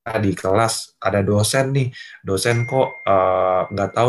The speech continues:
nih kece-, betapa capeknya saya nih, betapa capeknya aku nih, padahal udah lagi organisasi di luar, tapi ternyata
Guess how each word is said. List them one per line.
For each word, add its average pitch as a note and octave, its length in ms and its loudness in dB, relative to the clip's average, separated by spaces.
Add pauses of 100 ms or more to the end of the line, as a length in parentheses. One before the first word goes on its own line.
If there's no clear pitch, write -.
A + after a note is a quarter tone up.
nih B2+ 100 -2
kece-, - 300 -8
betapa G2 260 -4
capeknya G2 380 -2
saya G#2+ 320 2
nih, A2 80 0
betapa F#2 180 -2
capeknya F#2+ 380 -2
aku G#2+ 180 2
nih, G2+ 80 0
padahal F#2+ 460 -2
udah F#2 100 -4
lagi F2+ 160 -4
organisasi G2 560 -2
di G2 80 -2
luar, A2 380 2
tapi A#2 240 -4 (420)
ternyata G#2+ 400 -4